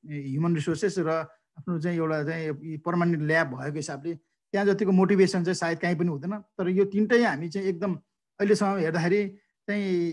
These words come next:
एकीकृत भएर काम गरिसकेको देखिँदैन। त्यही कारणले यो गभर्मेन्ट एकाडेमिया प्राइभेट सेक्टरको कोलाबोरेसन अप-, अपरिहार्य छ। त्यसले गर्दा चाहिँ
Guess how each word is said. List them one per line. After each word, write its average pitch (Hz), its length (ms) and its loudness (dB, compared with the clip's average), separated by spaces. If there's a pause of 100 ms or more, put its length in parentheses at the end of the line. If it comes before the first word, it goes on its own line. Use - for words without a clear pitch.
एकीकृत 190 400 -2
भएर 156 220 -2
काम 175 200 2
गरिसकेको 165 600 -2
देखिँदैन। 139 440 -4
त्यही - 380 -8
कारणले 185 180 0
यो 175 140 2
गभर्मेन्ट 185 400 2
एकाडेमिया 185 360 0
प्राइभेट 180 260 0
सेक्टरको 175 340 -6
कोलाबोरेसन 160 640 -2 (380)
अप-, 156 260 -14
अपरिहार्य 156 580 -2
छ। 170 100 -4
त्यसले 196 580 0
गर्दा 180 280 0
चाहिँ 196 220 -4